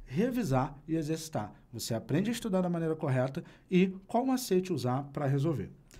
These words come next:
Já a terceira técnica é a técnica vinte oitenta, que você aprende na prática.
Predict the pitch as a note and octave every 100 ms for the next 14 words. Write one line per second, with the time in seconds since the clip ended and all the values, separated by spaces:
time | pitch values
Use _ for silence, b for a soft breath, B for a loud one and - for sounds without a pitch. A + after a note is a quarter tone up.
0 | B B - F3 A#3+ C#4+ C#4 G3 F#3 -
1 | C#3 B2 D#3+ G3 G#3 C#3+ D#3 C#3+ D3+ D#3
2 | F3 - D#3 D#3+ - C#3 - C#3 C#3 C3+
3 | D#3+ D#3 D#3+ E3 E3 D#3 D#3 D3+ D3+ F#3+
4 | - - - - b b b b b -
5 | - - - - - E3+ D#3 - B2 -
6 | G2+